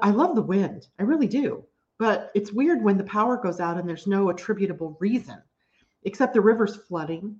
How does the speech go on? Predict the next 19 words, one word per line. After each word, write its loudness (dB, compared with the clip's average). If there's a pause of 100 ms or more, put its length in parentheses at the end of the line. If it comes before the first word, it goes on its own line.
(120)
maybe -4
that, -6
but -8
that -6
doesn't -4
even -8
make -12
sense -8
'cause -10
it -2
wasn't 0
the -2
river 0
by -2
my 4
house -2
that -4
was -14
flooding. -4